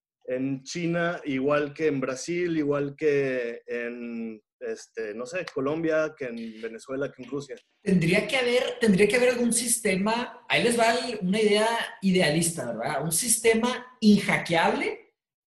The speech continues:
Speaker 2: que sea proporcional al, al, vaya, número de, de, de habitantes por país y, y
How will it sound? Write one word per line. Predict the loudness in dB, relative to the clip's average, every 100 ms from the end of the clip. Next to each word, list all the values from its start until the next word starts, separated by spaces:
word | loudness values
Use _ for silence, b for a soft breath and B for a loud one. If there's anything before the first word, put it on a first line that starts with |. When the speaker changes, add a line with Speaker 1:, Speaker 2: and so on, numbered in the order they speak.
| _
Speaker 2:
que | -2
sea | 2 2 0 2
proporcional | 4 6 6 4 2 0 2 2 2 -2 -10 -2
al, | 0 0 -2 -8 -6
al, | 0 0 0 -2 -6 -16 _ _ -6
vaya, | -2 0 -2 -4 -10 -2
número | 0 2 2 2 2
de, | 4 2 0
de, | 0 2 2 0
de | 0 -2 -4 -6
habitantes | -2 -2 -2 0 0 -2
por | -4 -2
país | 0 2 0 -2 -6 -4
y, | -2 -2 -2
y | -4